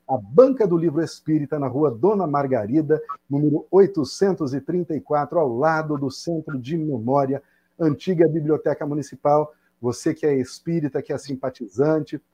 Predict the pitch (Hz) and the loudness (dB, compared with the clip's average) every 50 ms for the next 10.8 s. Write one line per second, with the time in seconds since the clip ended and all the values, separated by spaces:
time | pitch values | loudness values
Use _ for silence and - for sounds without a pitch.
0 | _ _ _ - 117 143 156 156 156 - - - 196 226 226 - 180 175 147 135 | _ _ _ 0 2 4 4 4 2 0 2 4 4 4 4 2 2 0 0 0
1 | - _ _ - 160 156 135 110 113 156 196 190 170 143 117 123 147 160 156 - | -4 _ _ 0 2 2 2 2 -2 0 2 4 4 4 2 0 -4 -4 -6 -8
2 | - - 151 135 123 120 127 135 135 135 135 139 120 117 120 107 - - 151 135 | -8 -6 -4 -2 -2 0 0 0 -2 -2 -4 -6 -6 -6 -6 -8 -6 -4 -4 -2
3 | 120 113 123 139 156 160 147 127 117 113 113 120 131 135 131 135 131 131 - - | -2 0 0 2 2 2 2 0 -2 -6 -4 -2 -2 -2 -2 -4 -6 -8 -12 -20
4 | _ _ _ _ _ - 143 151 147 - 175 160 143 135 - 160 151 151 147 139 | _ _ _ _ _ -4 -4 -2 -2 0 0 0 0 -2 0 0 0 0 0 -2
5 | 127 - - _ - 156 139 - 156 151 151 147 - - 156 131 107 - _ - | -4 -8 -10 _ -10 -10 -6 -4 -4 -4 -4 -4 -4 -4 -4 -4 -4 -6 _ -14
6 | - 151 131 - - 131 131 135 143 139 135 - 131 127 - _ _ - 165 151 | -10 -10 -10 -10 -6 -6 -4 -4 -4 -8 -8 -8 -8 -8 -10 _ _ -4 -4 -4
7 | 151 - - 151 139 139 131 - - - _ _ _ - 143 135 135 180 156 - | -4 -4 -6 -4 -4 -4 -4 -6 -12 -20 _ _ _ -6 -4 -4 -2 -4 -6 -6
8 | - - 180 156 151 - 165 151 135 123 113 139 151 139 123 135 147 151 147 117 | -2 0 0 0 0 2 0 2 2 2 2 2 2 2 2 0 0 -2 -2 -2
9 | 113 139 190 196 156 151 135 117 98 143 135 131 - - - - - 170 170 147 | -2 0 0 0 0 -2 -4 -2 0 -2 -2 -2 -2 -8 -10 -4 0 0 0 0
10 | 143 127 139 135 - 151 131 110 - - 147 143 135 131 123 | 0 -2 -2 -4 -4 -6 -8 -8 -6 -4 -4 -4 -4 -6 -8